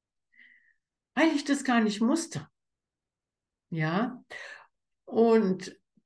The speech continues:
das ist einfach das Schöne auf dieser Ebene. Es ist, es, es ist freiwillig und es ist von Herzen und aus der Freude heraus. Und frei gewählt konnte ich das, ich konnte mir aussuchen,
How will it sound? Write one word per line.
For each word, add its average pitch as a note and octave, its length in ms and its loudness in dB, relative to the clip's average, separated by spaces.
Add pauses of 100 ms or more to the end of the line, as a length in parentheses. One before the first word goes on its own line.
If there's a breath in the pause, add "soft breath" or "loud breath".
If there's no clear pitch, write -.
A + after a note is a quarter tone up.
(140)
das A#3 200 2
ist A#3+ 120 -2
einfach F#3+ 360 0
das - 220 -4
Schöne F#3+ 440 4
auf D#3+ 140 -4
dieser F#3+ 300 -2
Ebene. G3 540 0
Es - 160 -14
ist, - 460 -8
es, - 260 -16
es - 160 -8
ist - 160 -10
freiwillig A#3 480 2
und G#3+ 80 0
es G#3+ 160 -6
ist - 340 -8 (560 loud breath)
von A#3+ 180 2
Herzen B3 580 4
und G#3+ 60 -2
aus A3 200 -2
der A3 120 2
Freude F3+ 380 0
heraus. D3 640 -8 (1700)
Und C#4 400 -2
frei G3 380 0
gewählt G3 800 6 (340 loud breath)
konnte G3+ 320 -2
ich G3 100 -6
das, G3 260 -2
ich - 80 -12
konnte G#3+ 240 0
mir G#3+ 240 -2
aussuchen, G#3 880 2